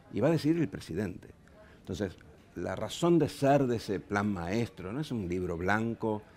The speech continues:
ni una planificación a largo plazo, en Argentina eso es imposible, es definir ese perímetro, ¿ok? ¿Cuáles son las opciones que tienen alguna chance de poder estabilizar de manera permanente? Eso sí va a ocurrir. Ahora, después, la personalidad del presidente decide.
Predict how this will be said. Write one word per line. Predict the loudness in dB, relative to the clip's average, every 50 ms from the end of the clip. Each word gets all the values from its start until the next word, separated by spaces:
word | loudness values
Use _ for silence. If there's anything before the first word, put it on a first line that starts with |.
| -20 -20 -20 -20 -20 -20 -10 -2
ni | 0 2
una | 2 2 2 0
planificación | -2 -2 -2 -2 -4 -6 -8 -8 -8 -8 -6 -4 -2
a |
largo | -2 0 0 -2 0
plazo, | -2 -2 -2 -2
en | -4
Argentina | -4 -4 -6 -6 -6 -6 -6
eso | -8
es | -6 -8
imposible, | -8 -6 -6 -6 -2 2 4 4 4 4 0 -2 -6 -12 -16 -18 -12 -4
es | -2 -2 -2 0 -2
definir | -2 -2 0 4 6 8 10 10 8
ese | 8 4 0 -2
perímetro, | 0 0 0 0 0 -2 -4 -8 -10 -12 -12 -10
¿ok? | -4 -2 -2 -2
¿Cuáles | 0 0 0 2 2
son | 0 -2
las | -2 -4 -6
opciones | -10 -10 -10 -2 0 4 6 6 6 4 2 -2 -10 -16 -20 -20 -8 -6
que | -6 0
tienen | 2 2 4 4 4
alguna | 4 4 4 4 4 2
chance | 0 4 6 8 8 8 8 6 4 2 0 0 0 -4 -8 -16 -20 -20 -20 -20 -20 -20 -20 -18 -8 -2
de | -2 0 -2 -2 -6 -12 -20 -20 -20 -20 -16 -6
poder | -4 0 0 0 0
estabilizar | 0 -2 -2 -2 0 -2 -2 -2 -2 0
de | 0
manera | -2 -2 -2 -2 -2 -4
permanente? | -4 -4 -4 -4 -4 -4 -4 -6 -6 -8 -8 -10 -10 -8 -2
Eso | -2 -2 0 0 -4
sí | -6 2 4 6 6
va | 6
a | 4
ocurrir. | 0 -2 -4 -6 -6 -6 -8 -10 -10 -12 -10
Ahora, | -8 -6 -4 -4
después, | -4 -6 -4 2 2 2 2 2 -2 -10 -16 -20 -18 -16 -16 -16 -14 -14 -10 -4
la | -4 -4 -2
personalidad | -4 -6 -6 -4 -4 -2 0 0
del | 0 0
presidente | -2 -6 -6 -2 -2 -2 0 0 -2 -4
decide. | -6 -10 -12 -6 -2 0 0 0 0 -4 -8